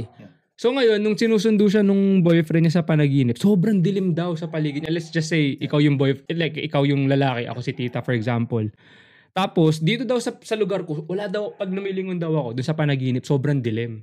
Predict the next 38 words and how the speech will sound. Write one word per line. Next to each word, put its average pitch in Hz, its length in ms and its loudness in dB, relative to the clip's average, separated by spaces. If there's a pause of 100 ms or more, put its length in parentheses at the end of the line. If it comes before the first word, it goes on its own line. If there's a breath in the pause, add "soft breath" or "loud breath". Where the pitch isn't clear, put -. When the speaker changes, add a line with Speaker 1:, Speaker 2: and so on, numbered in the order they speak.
Speaker 1:
Yeah, 117 160 -18 (140)
yeah. - 180 -20 (240 soft breath)
Speaker 2:
Pero 254 220 -2
dun 240 240 -4
daw, 160 240 2
sa 156 140 -6
kanya, 180 380 -4
kung 165 140 -6
saan, 175 240 -4 (160)
yung, 180 340 -6
nasan 175 300 -6
yung 170 80 -2
boyfriend 151 400 0
niya 135 140 -6
na 123 100 -8
namatay, 123 560 -10 (360)
sinusundo 214 500 2
siya, 151 160 2
pero 160 240 0
parang 147 340 -4
paraiso 135 520 -6
daw. 113 280 -6 (1300)
So, - 160 -2
parang 226 240 -2
ang, 220 240 0
ang, 196 160 -4
ang, 196 240 -2
ang, 196 160 0 (300)
ang 185 160 0
interpretation 165 720 0
niya, 135 160 -2
nung 123 100 -6
kinwento 143 380 -2
niya 135 160 -4
sa 143 120 -4
amin, 120 200 -4
is - 60 -18
parang, 120 340 -4